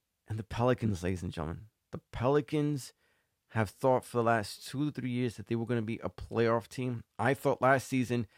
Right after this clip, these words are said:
if you said who was gonna make the playoffs, my New York Knicks or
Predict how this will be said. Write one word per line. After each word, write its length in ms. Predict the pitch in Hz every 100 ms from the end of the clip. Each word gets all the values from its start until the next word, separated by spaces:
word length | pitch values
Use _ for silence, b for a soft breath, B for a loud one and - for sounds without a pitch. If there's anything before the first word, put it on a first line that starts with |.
| b b
if 100 | 107
you 80 | 127
said 240 | - 135 - b b _
who 160 | 180 208
was 180 | 202
gonna 200 | 147 170
make 300 | 151 156 156
the 80 | -
playoffs, 440 | - 147 131 104 - b b
my 240 | 117 156 220
New 180 | 220
York 240 | 208 185 -
Knicks 400 | 143 139 - - _ _ -
or 380 | 131 139 143